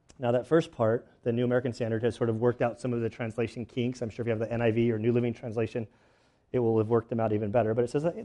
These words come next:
you know, let your adornment, it's not your adornment, your clothing, um, it's not external. Focus on the inward. Now, if you had the King James Version and you were literalistically, and you wanted to literalistically translate this, there would be some, uh,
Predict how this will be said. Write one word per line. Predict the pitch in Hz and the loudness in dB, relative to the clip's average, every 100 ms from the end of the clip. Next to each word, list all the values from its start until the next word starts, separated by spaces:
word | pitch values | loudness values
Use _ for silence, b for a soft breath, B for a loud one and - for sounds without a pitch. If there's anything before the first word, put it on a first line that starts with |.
| 170 | -10
you | 196 190 | -2 2
know, | |
let | 185 220 | 2 4
your | 226 | 4
adornment, | 170 143 143 143 - b b b | 6 4 2 0 -4 b b b
it's | - | -2
not | 208 202 170 | 0 0 2
your | 165 | 4
adornment, | 147 160 196 214 202 | 4 4 2 0 0
your | 143 | -2
clothing, | - 156 151 151 160 _ _ _ _ - | 4 4 4 0 -4 _ _ _ _ -6
um, | 151 139 127 - | -4 -2 -4 -2
it's | 160 - | -4 0
not | 190 | 0
external. | 180 - 143 120 | 0 0 2 2
Focus | 107 170 190 196 | 2 0 0 0
on | |
the | 160 | 0
inward. | 131 120 101 95 _ _ _ _ _ _ _ | 0 -2 -4 -8 _ _ _ _ _ _ _
Now, | 147 | 2
if | 139 - | 2 4
you | 226 | 2
had | 214 | 2
the | |
King | 143 180 139 | 0 0 0
James | 151 214 | 2 0
Version | 208 120 107 123 151 - _ _ - | -2 -4 -2 -4 -6 -12 _ _ -6
and | 123 | 0
you | 135 | 4
were | 135 | 4
literalistically, | 123 135 147 135 156 135 127 | 6 6 6 6 4 0 -2
and | 120 | 0
you | 120 | 2
wanted | 131 117 | 2 2
to | 113 | 2
literalistically | 131 127 127 - 120 - 120 110 | 2 0 -2 -8 -16 -2 -2 -2
translate | - 117 117 127 | -4 -2 0 0
this, | 110 - - | -2 -6 -2
there | 127 | 0
would | 120 | 0
be | 117 | 0
some, | 110 - 110 | -2 -2 -2
uh, | 110 107 | 0 0